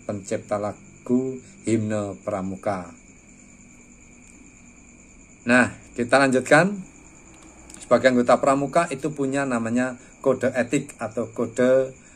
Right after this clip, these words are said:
kehormatan pramuka. Kode kehormatan adalah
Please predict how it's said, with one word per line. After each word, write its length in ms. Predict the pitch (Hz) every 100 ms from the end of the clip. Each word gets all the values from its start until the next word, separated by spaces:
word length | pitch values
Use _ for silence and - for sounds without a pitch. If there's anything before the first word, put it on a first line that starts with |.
| - - - - - - - - -
kehormatan 880 | - 123 117 110 110 113 120 117 110
pramuka. 640 | 120 107 104 104 90 78 - - - - - - - - - - - - - - - - - - - - - - - - - - - - -
Kode 320 | 156 151 180
kehormatan 640 | 151 139 131 123 143 175 151
adalah 400 | 113 110 123